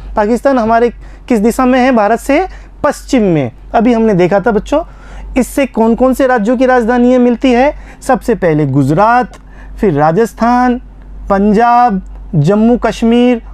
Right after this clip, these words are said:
और लद्दाख। इन राज्य और केंद्र शासित प्रदेशों की जो स्थिति है वो पाकिस्तान की सीमा के साथ में मिलती है। इसके बाद अफगानिस्तान की सीमा मिलती है लद्दाख से।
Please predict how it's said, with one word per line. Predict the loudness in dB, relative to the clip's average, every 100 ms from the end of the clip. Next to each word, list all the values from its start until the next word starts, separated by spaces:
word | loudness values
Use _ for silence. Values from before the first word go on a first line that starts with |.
| -2
और | 0
लद्दाख। | 2 2 2 0 0 -4 -14 -20 -20 -6 0
इन | 2
राज्य | 2 2 2 0
और | 2 0
केंद्र | 0 -2 0 0
शासित | -2 -2 -4
प्रदेशों | -2 0 0 0 -2
की | 0 0 -2 -14 -20 -16 -8
जो | -4 -2 -4
स्थिति | -4 -2 0 0
है | 2 0 -4 -8
वो | -4
पाकिस्तान | -2 -4 -4 -6 -4 -2 0 -2
की | -2
सीमा | -2 -2 -2
के | -2 -2
साथ | -2 -2 0
में | 0 -2 -6 -6 0
मिलती | 0 0 -2
है। | 0 -2 -6 -14 -20 -10 -6
इसके | -2 0
बाद | 2 0 0
अफगानिस्तान | -4 -2 0 2 0 0 -2 0 0
की | -2
सीमा | -2 0 0 0
मिलती | 0 0 0
है | 2
लद्दाख | 0 2 2 0 -2
से। | -2 0 0